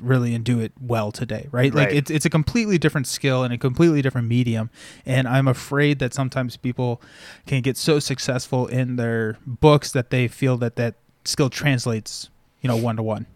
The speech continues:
Speaker 2: Yeah. Yeah, and I really feel like that's happening. And, um, because, like, as I'm watching the movie, you know, and again, no, no spoilers. Feel free, you know, I'm not gonna spoil it. Go watch it yourselves. But, um, and the other thing was, like, honestly, like, the movie's probably f-,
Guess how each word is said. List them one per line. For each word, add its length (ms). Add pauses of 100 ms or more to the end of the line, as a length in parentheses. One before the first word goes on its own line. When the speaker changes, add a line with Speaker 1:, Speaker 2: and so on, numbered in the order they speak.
Speaker 2:
Yeah. 260 (1080)
Yeah, 100
and 100
I 40
really 180
feel 140
like 120
that's 160
happening. 420
And, 240 (400)
um, 380 (1200)
because, 220
like, 140
as 140
I'm 120
watching 320
the 60
movie, 460 (440)
you 120
know, 220
and 80
again, 160
no, 140
no 140
spoilers. 420
Feel 160
free, 140
you 80
know, 100
I'm 60
not 120
gonna 100
spoil 200
it. 120
Go 220 (120)
watch 240
it 40
yourselves. 460
But, 220 (440)
um, 320 (420)
and 80
the 60
other 80
thing 100
was, 120
like, 140
honestly, 360
like, 260
the 60
movie's 240
probably 220
f-, 240